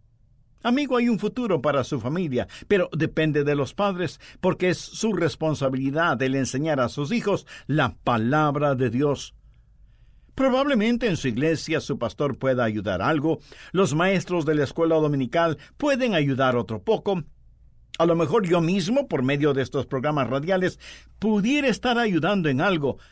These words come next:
pero el gran problema que existe en nuestro mundo actual es padres que abandonan a sus familias, esposos que no cumplen con la responsabilidad dada por Dios,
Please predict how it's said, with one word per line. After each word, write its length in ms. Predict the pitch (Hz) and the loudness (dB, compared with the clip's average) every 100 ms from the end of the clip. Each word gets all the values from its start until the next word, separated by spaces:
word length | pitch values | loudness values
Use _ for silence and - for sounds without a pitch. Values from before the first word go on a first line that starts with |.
| - - | -20 0
pero 320 | 226 185 - - | 2 2 0 -2
el 200 | 196 185 | 0 2
gran 320 | 254 285 254 | 2 2 0
problema 500 | 220 175 196 202 175 | 2 2 2 2 0
que 80 | 160 | -2
existe 400 | 147 233 - 170 | -2 -2 0 0
en 120 | 147 | 0
nuestro 260 | 131 - 135 | -2 -2 0
mundo 240 | 196 156 | 2 0
actual 320 | - 196 185 - - | 0 0 -2 -4 -6
es 180 | 147 - | -6 -6
padres 480 | - 208 202 190 - | 0 2 2 0 0
que 200 | 175 165 | 2 4
abandonan 800 | 151 143 139 135 233 214 190 151 | 4 2 2 2 2 2 0 -2
a 80 | |
sus 180 | 123 131 | -2 -4
familias, 600 | 113 120 143 110 104 92 - - | -2 0 0 -2 -4 -6 -12 -4
esposos 580 | 170 180 - 262 226 214 | -2 0 2 0 2 -2
que 120 | - | 0
no 160 | 175 160 | 0 0
cumplen 400 | 240 214 208 190 | 0 0 -2 -2
con 200 | 196 180 | 0 2
la 120 | 170 | 2
responsabilidad 920 | 156 139 - 156 139 135 131 139 165 | 2 -2 -2 -2 0 -2 0 2 2
dada 320 | 135 170 175 | 2 2 2
por 180 | 123 135 | 0 -2
Dios, 340 | 135 185 156 | 2 2 2